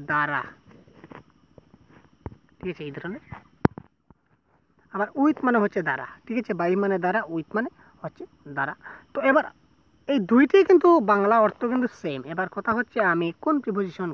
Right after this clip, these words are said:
কোনটি correct বসাবো, আমার কিন্তু ভুল হবে। একটি জিনিস দেখো, কাজ, যে কোনো একটি কাজ, যে কোনো একটি কাজ নিয়ে নিলাম,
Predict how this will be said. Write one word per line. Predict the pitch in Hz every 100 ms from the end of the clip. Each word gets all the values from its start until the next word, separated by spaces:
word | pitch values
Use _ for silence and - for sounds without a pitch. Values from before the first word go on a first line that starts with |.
| -
কোনটি | 233 214 220
correct | 160 151 139 147
বসাবো, | - 170 151 151 - - - -
আমার | 180 190
কিন্তু | 175
ভুল | 151 143
হবে। | - _ - 240
একটি | - 269
জিনিস | 190 131 147
দেখো, | 139 - _ - - - - 233
কাজ, | 170 - - - - _ - 190
যে | 202
কোনো | 269
একটি | - -
কাজ, | 131 - - - 175
যে | -
কোনো | 220 220
একটি | 233 -
কাজ | 175 170 151 151
নিয়ে | 156
নিলাম, | 156 208